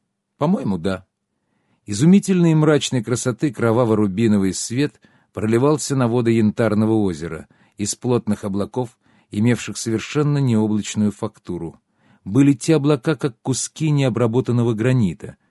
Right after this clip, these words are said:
тёмно-серые, шершавые и на вид совершенно твёрдые.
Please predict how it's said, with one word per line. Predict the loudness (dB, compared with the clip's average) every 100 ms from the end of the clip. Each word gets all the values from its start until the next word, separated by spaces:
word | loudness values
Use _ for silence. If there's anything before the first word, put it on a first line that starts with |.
| _ _ -4
тёмно-серые, | -2 -2 -4 -2 0 2 0
шершавые | -4 -8 -8 -6 -2 0 0 -4 -8 _ _ _
и | -2
на | 0 2
вид | 0
совершенно | -2 -2 -2 -4 -2 2 2 2
твёрдые. | -2 -8 -8 -10 -14 -16